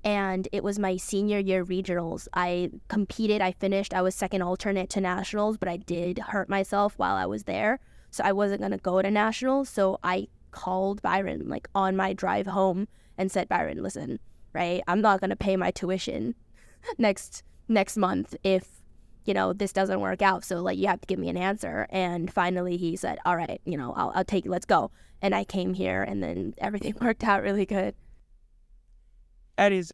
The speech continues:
Speaker 2: absolutely incredible. So, um,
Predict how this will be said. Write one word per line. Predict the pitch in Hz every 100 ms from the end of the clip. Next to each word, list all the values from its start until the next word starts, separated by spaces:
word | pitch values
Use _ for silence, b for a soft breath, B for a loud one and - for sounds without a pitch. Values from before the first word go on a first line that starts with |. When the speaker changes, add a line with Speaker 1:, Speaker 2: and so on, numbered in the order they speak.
| -
Speaker 2:
absolutely | 190 190 180 - 180 185 - 180 -
incredible. | 185 - 190 185 175 - - _ _
So, | - 214 208 185
um, | 180 180